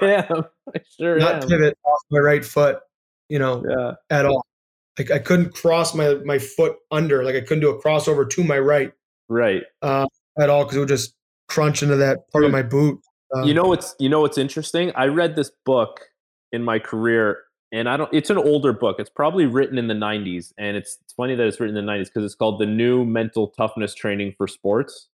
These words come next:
Speaker 1: I don't know if you've ever heard of it.
Speaker 2: Oh.
Speaker 1: Um, but it follows tennis mostly, but I, I find it's very relatable to hockey.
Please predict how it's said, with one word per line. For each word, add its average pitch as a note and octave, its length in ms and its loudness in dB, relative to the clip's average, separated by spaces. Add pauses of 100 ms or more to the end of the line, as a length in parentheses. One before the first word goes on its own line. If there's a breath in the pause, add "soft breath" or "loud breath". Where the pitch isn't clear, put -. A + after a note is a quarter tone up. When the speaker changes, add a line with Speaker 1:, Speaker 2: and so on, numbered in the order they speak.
(420)
Speaker 1:
I G#2 80 -6
don't G#2+ 80 -2
know G#2+ 80 -2
if G#2 80 -6
you've G#2+ 100 -2
ever G2 200 0
heard G#2 200 0
of G#2+ 60 -2
it. C3+ 160 0 (640)
Speaker 2:
Oh. D3 280 0
Speaker 1:
Um, G#2 420 0 (180)
but C#3 140 2
it C3+ 140 -2
follows D#3+ 640 0
tennis G2 560 -8
mostly, F#2 520 -6
but A2 80 -2
I, G#2+ 260 0
I - 20 -2
find B2 280 -2
it's A2+ 120 -4
very A2 220 2
relatable G2 560 0
to F#2 100 -6
hockey. F#2 460 -4